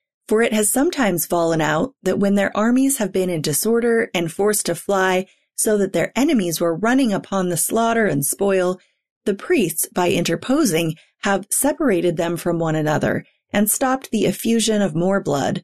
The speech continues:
so that by their mediation a peace has been concluded on very reasonable terms.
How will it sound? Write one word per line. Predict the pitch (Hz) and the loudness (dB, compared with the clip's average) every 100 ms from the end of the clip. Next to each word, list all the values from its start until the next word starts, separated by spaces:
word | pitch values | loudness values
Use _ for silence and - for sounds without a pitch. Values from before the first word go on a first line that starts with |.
| - | -6
so | - 202 196 | -2 2 2
that | 190 - | 0 -2
by | 180 190 | -2 0
their | 190 | 0
mediation | 175 170 170 185 220 - 226 208 208 - | -2 -2 0 0 0 0 0 0 -2 -4
a | - | -8
peace | - 285 233 - | -2 0 0 0
has | 180 170 | -2 -2
been | 175 175 | -2 -2
concluded | 165 160 - 170 170 165 | -6 -4 0 2 2 -2
on | 175 170 | -2 -2
very | 160 226 320 208 | 0 0 2 0
reasonable | 156 160 - 156 156 | 0 0 0 0 0
terms. | - 247 202 - - | 0 0 0 -2 -4